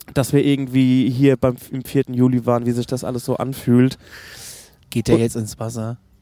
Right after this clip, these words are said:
Speaker 1: Wer?
Speaker 2: Der Typ da. Ey,
Speaker 1: Vor
Speaker 2: Leute,
Speaker 1: uns.
Speaker 2: wir sitzen hier, es wird richtig kalt.
Speaker 1: Ja, es
Speaker 2: Und
Speaker 1: war
Speaker 2: die
Speaker 1: sehr
Speaker 2: Leute sind mit Neoprenanzügen im Wasser, aber er hat gerade die Hose ausgezogen
Speaker 1: Ja, der geht
Speaker 2: und
Speaker 1: mal mit den Füßen
Speaker 2: geht jetzt
Speaker 1: rein.
Speaker 2: mit den Quanten in diese
Speaker 1: Der, der
Speaker 2: kalte
Speaker 1: Paz-,
Speaker 2: pazifische Brühe.
Speaker 1: ja, der Pazifik ist einfach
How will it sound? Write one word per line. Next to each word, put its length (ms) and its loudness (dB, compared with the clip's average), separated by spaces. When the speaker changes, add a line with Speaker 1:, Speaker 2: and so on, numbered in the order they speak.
Speaker 1:
Wer? 320 2
Speaker 2:
Der 120 -4
Typ 280 -6
da. 220 -6
Ey, 160 -4
Speaker 1:
Vor 80 4
Speaker 2:
Leute, 120 2
Speaker 1:
uns. 80 -2
Speaker 2:
wir 80 0
sitzen 260 -6
hier, 120 2
es 80 -6
wird 180 0
richtig 320 -6
kalt. 400 -4
Speaker 1:
Ja, 220 4
es 120 -4
Speaker 2:
Und 60 2
Speaker 1:
war 60 4
Speaker 2:
die 60 2
Speaker 1:
sehr 60 4
Speaker 2:
Leute 180 0
sind 280 -2
mit 160 0
Neoprenanzügen 840 0
im 120 0
Wasser, 280 -2
aber 220 -4
er 160 0
hat 160 -6
gerade 200 -4
die 100 -2
Hose 280 -2
ausgezogen 680 -4
Speaker 1:
Ja, 120 2
der 80 4
geht 100 2
Speaker 2:
und 80 0
Speaker 1:
mal 60 2
mit 100 4
den 60 4
Füßen 240 4
Speaker 2:
geht 100 2
jetzt 80 4
Speaker 1:
rein. 140 0
Speaker 2:
mit 140 -2
den 80 -6
Quanten 380 -4
in 180 -2
diese 260 -4
Speaker 1:
Der, 40 -10
der 120 -18
Speaker 2:
kalte 320 0
Speaker 1:
Paz-, 40 -14
Speaker 2:
pazifische 680 -6
Brühe. 340 2
Speaker 1:
ja, 40 -6
der 100 2
Pazifik 440 0
ist 120 -4
einfach 360 -2